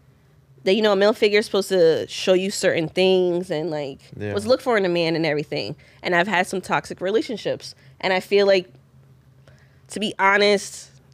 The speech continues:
Speaker 1: I've gone to therapy. Um, I feel like I look for love the way I expect it from my dad.
Speaker 2: Mm.
Speaker 1: And that's bad because I'm looking to replace somebody I can't replace. Well, I'm
Speaker 2: Yeah.
Speaker 1: supposed to be looking for somebody else in a different way.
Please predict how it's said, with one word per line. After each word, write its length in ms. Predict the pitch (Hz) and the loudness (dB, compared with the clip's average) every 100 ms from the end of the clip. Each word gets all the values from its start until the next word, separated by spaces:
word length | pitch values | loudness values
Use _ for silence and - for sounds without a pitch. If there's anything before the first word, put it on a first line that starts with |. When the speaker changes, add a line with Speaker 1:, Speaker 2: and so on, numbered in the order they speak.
| - | -6
Speaker 1:
I've 120 | 185 | -2
gone 120 | 170 | 0
to 60 | 196 | -2
therapy. 460 | 185 151 - - 185 _ - - _ - | -2 -4 -6 -12 -14 _ -20 -20 _ 0
Um, 560 | 196 190 185 175 170 170 _ _ _ - | 4 4 4 2 -2 -8 _ _ _ -6
I 100 | 190 | -6
feel 200 | - 233 | -2 0
like 100 | 240 | 2
I 100 | 190 | 4
look 200 | 185 190 | 2 2
for 380 | - 202 190 175 - | 0 0 0 -2 -4
love 800 | 175 170 170 180 202 214 - - _ - | -2 2 6 6 4 -2 -16 -20 _ -10
the 60 | 180 | 0
way 120 | 185 | 2
I 40 | |
expect 240 | 180 196 185 | 2 -2 -6
it 40 | |
from 180 | - 185 | -2 -2
my 160 | 170 135 | -2 -4
dad. 580 | 175 143 143 151 190 - _ _ - | -6 -4 0 0 -2 -6 _ _ -12
Speaker 2:
Mm. 260 | 104 101 92 _ _ _ | -10 -10 -14 _ _ _
Speaker 1:
And 560 | 190 190 180 170 165 160 - _ _ _ _ _ - | 0 2 2 0 -2 -6 -18 _ _ _ _ _ -8
that's 300 | 165 139 - | -2 -2 -2
bad 400 | 170 233 - - _ _ - | -4 -4 -4 -12 _ _ -10
because 440 | 190 214 190 185 - | 0 4 4 2 -2
I'm 160 | 185 | -2
looking 240 | 196 214 220 | 0 0 -2
to 100 | 202 | 0
replace 340 | 175 - 214 | -2 2 0
somebody 260 | 220 175 170 | 0 -2 0
I 60 | 151 | -2
can't 260 | - 175 | -4 -6
replace. 420 | 131 - 185 165 | -6 -4 -2 -2
Well, 60 | 165 | -4
I'm 40 | 175 | -4
Speaker 2:
Yeah. 60 | |
Speaker 1:
supposed 140 | 185 185 | -4 -4
to 60 | |
be 60 | 180 | -4
looking 180 | 180 175 | -4 -8
for 80 | |
somebody 460 | 175 180 160 160 160 | -10 -8 -6 -4 -2
else 240 | 170 160 | -2 -4
in 120 | - 175 | -8 -8
a 60 | |
different 360 | 156 147 147 - | -6 -6 -6 -6
way. 280 | 135 107 | -6 -6